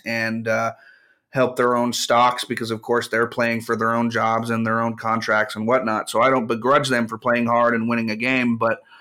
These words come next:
um, winning that game definitely hurt the Niners draft positioning. Uh, we'll have to wait and see exactly where they're gonna be drafting, uh,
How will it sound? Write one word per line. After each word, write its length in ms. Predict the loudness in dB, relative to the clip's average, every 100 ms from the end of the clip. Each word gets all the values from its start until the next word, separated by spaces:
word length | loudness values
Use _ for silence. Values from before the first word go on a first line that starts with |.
| -20 -2
um, 560 | 2 2 2 0 -2 -10 _ _
winning 300 | -2 0 2
that 200 | 2 2
game 480 | 0 2 2 0 -2 -6 -2
definitely 380 | 0 0 0
hurt 200 | 0 0
the 60 | 0
Niners 340 | 0 2 0
draft 380 | 0 2 2 0
positioning. 600 | -4 0 0 0 -2 -2
Uh, 460 | -2 0 0 0 -2 -8 -12
we'll 180 | -4 0
have 120 | 0
to 80 | 0
wait 200 | -2 -2
and 100 | -2
see 260 | -4 -2 -2
exactly 480 | 0 0 0 2
where 160 | 2 2
they're 120 | 2
gonna 180 | 0 -2
be 100 | -4
drafting, 640 | -4 0 0 0 -4 -4 -12 -20 _ _ -4
uh, 420 | 0 2 2